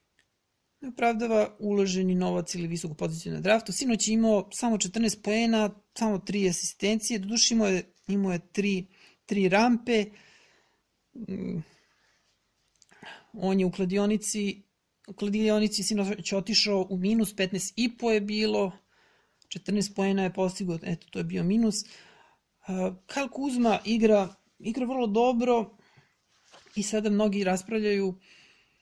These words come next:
da li jedan od njih dvojice treba da ode na klupu, to jest da, da, da, da počinje utakmicu sa klupe. A, Brandon Ingram ili Kyle Kuzma, za sada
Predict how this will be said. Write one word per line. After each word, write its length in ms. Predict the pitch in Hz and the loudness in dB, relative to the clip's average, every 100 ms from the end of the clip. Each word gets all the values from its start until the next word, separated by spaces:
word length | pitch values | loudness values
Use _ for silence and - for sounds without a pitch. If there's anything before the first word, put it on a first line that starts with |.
| _ _ _ _ | _ _ _ _
da 420 | 160 165 196 208 | -6 0 2 4
li 220 | 208 196 185 | 2 2 -2
jedan 480 | 180 190 202 190 - | -2 0 0 -2 -4
od 160 | 180 | -2
njih 260 | 190 202 180 | 0 0 -2
dvojice 540 | 175 202 214 208 202 | 0 2 2 0 -6
treba 380 | 190 190 190 185 | -2 -2 0 0
da 320 | 170 180 175 - | 2 2 2 0
ode 280 | 180 175 | -2 0
na 240 | 175 165 160 | -2 -2 -4
klupu, 320 | - 196 190 | -2 -4 -2
to 100 | 185 | -4
jest 160 | 185 165 | -4 -2
da, 260 | 160 160 - - - - - - | 0 -2 -4 -20 -20 -20 -20 -20
da, 500 | - 185 90 175 - - | -18 -10 -6 -4 -6 -10
da, 400 | 170 170 170 - _ _ _ _ _ - _ _ | -8 -4 -4 -6 _ _ _ _ _ -20 _ _
da 60 | 180 | -4
počinje 380 | 180 175 196 | -2 -2 0
utakmicu 440 | 190 190 190 190 175 | 0 0 -2 -2 -2
sa 160 | - | -6
klupe. 540 | 160 - 214 208 226 196 - - - - - _ _ | -6 -2 -2 0 -2 -2 -4 -18 -18 -20 -20 _ _
A, 280 | 170 170 160 - _ _ _ _ _ - - _ _ | -4 -4 -6 -8 _ _ _ _ _ -20 -20 _ _
Brandon 480 | 175 156 170 175 170 | -8 -2 -2 0 0
Ingram 300 | 190 185 175 | 0 0 -2
ili 260 | 165 170 165 _ _ | -2 -4 -8 _ _
Kyle 220 | 190 185 151 _ | -2 -2 -2 _
Kuzma, 560 | 202 214 208 214 202 190 | -4 -2 0 0 0 -6
za 180 | 165 170 | -8 -6
sada 380 | - 190 190 | 0 0 0